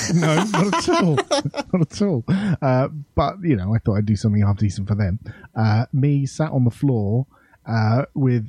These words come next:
Speaker 2: a table with a laptop and a microphone, and me speaking three and a half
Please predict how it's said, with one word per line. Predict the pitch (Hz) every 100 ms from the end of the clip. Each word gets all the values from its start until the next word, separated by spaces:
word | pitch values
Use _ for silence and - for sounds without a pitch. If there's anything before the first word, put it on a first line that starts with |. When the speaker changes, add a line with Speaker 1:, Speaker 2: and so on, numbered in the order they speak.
| -
Speaker 2:
a |
table | 110 123 117 110 110 110
with | 107 101
a | 107
laptop | 113 - 113 107 -
and | 110 101 101 98 95 -
a | 104 95
microphone, | 104 113 107 107 113 107 104 98 - _ _
and | - 98 95 95
me | 104 107 104 101 101 107
speaking | - - 113 95 104 95 95 -
three | - 120 107
and |
a | 98
half | 98 101